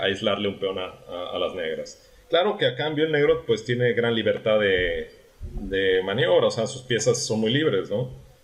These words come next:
Eh, la compensación por el peón aislado es bastante grande. Aquí normalmente A tres es una de las jugadas principales y después, solamente después desarrollar el alfil.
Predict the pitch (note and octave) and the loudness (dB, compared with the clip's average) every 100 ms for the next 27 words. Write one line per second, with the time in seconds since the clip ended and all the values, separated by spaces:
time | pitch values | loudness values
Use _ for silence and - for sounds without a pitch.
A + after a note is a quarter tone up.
0 | _ _ _ A#2+ G#2 G2+ F#2+ - G2+ G#2 | _ _ _ -2 0 0 -2 -4 -4 -4
1 | G2 A#2+ A2 A2 G2 A2 G2+ G#2+ G#2 G#2 | -2 -2 2 0 0 0 0 0 0 0
2 | G2 - - A2+ G#2+ G#2+ G2+ F#2 G#2+ G2+ | -2 -8 -8 -6 -4 -2 -4 -2 -4 -2
3 | A2 C3+ C3+ A#2+ C3+ - - - _ _ | -2 0 2 0 -2 -8 -18 -20 _ _
4 | _ - A#3 B3 A#3+ A3 G#3+ G#3+ A3 A3 | _ -6 0 4 4 4 4 4 4 0
5 | - - _ _ _ _ _ - F3+ G3+ | -2 -16 _ _ _ _ _ -4 -2 2
6 | G3+ D#3 C3+ C3+ B2+ G#2+ B2 A#2 A#2 A2+ | 2 0 0 4 4 4 4 4 4 2
7 | - - A#2 A2 A#2+ C3 B2+ A#2+ - - | -2 -4 -2 0 2 2 4 0 -4 -12
8 | - _ _ - A#2 A#2 - B2 B2 B2+ | -14 _ _ -6 0 0 0 2 4 4
9 | C#3 - - - - C#3 C#3 C3 B2 A#2+ | 0 -4 -6 -20 -6 0 2 2 2 2
10 | G#2 A#2 A2 A2+ F2 F#2 F#2 F#2 E2+ C#3+ | 2 0 0 -2 -2 0 2 2 0 -2
11 | A#2+ - | -4 -8